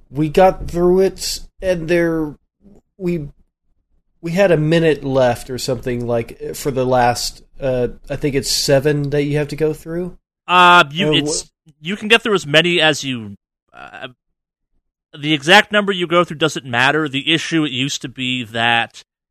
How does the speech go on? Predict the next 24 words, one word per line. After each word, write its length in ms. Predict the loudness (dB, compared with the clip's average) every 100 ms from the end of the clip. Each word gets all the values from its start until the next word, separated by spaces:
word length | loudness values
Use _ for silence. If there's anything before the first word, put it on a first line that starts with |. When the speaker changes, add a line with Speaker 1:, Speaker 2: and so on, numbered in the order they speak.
| _
Speaker 2:
you 100 | -10
used 200 | -6 -4
to 60 | -2
be 40 |
able 100 | -2
to 40 | 0
go 200 | 0 -2
infinitely, 640 | -6 -8 -10 -10 -4 -2
and 80 | -2
once 180 | -4 -8
you 40 |
started 260 | -6 -6 -6
failing, 440 | -10 -6 -4 -4
then 100 | -8
a 60 | -8
count, 280 | -6 -4 -4
and 100 | -6
then 80 |
a 120 | -8 -8
kind 180 | -8 -10
of 100 | -8
countdown 480 | -10 -8 -8 -8 -8
timer 340 | -8 -6 -6
started. 480 | -8 -6 -4 -4 -6